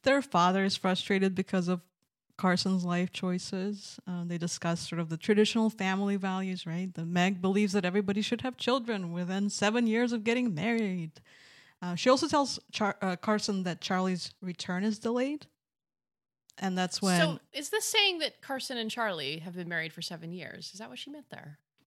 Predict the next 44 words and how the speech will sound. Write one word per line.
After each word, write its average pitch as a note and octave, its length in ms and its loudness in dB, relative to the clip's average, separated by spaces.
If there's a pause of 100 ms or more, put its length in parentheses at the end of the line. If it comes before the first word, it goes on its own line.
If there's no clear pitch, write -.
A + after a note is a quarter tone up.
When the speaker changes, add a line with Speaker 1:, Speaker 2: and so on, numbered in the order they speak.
(1120)
Speaker 1:
I A#3 300 -6 (280)
wouldn't, C#4 300 -6
well, C#4 240 2 (100)
I'm D4+ 220 2
not D#4+ 180 2
sure B3 380 4
how G#3 240 2
old F#3 260 4
anybody's F3+ 460 4
supposed F3 420 0
to F#3 60 0
be. F3+ 380 2
We G#3 140 6
know G3+ 200 8
Speaker 2:
Yeah, F#3 100 8
Speaker 1:
that G3 100 4
in, G3 80 4
Speaker 2:
I'm G#3 220 0
Speaker 1:
in G3 200 0
the G3 80 2
Speaker 2:
wondering. F#3+ 540 4 (300)
Speaker 1:
in G#3+ 180 6
the A#3 140 8
original G#3+ 540 6
leagues, F3+ 600 2
most G#3+ 580 4
people G3 280 2
who F#3 120 4
came F#3+ 440 0
to G3 120 0
try E3+ 340 2
out E3+ 260 0
were F3+ 80 0
between E3+ 360 -2
seventeen E3+ 500 0
and E3 100 2
twenty-two E3+ 420 0
years E3+ 240 0
old. F#3 280 0 (140)
I A3 180 10
love F3 320 4
that G3 180 -2
these G3 280 0
ladies G3 520 4